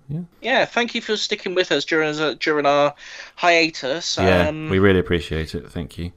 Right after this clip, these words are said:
Speaker 2: Yeah, we do appreciate it. It means a lot. Um, it's been a,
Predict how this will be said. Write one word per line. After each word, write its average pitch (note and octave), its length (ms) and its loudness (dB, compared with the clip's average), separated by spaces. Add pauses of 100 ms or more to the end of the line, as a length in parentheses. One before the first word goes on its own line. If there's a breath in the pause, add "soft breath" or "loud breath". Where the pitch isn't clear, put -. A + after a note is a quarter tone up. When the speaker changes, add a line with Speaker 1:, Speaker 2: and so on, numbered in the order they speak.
Speaker 2:
Yeah, D#3+ 280 2
we D3+ 100 -4
do E3+ 200 -4
appreciate C3 500 -10
it. C3+ 40 -8
It A#2+ 40 -12
means B2+ 160 -12
a B2+ 80 -8
lot. A2+ 360 0
Um, B2+ 640 -2
it's C#3+ 200 -2
been D3 180 4
a, C3 300 4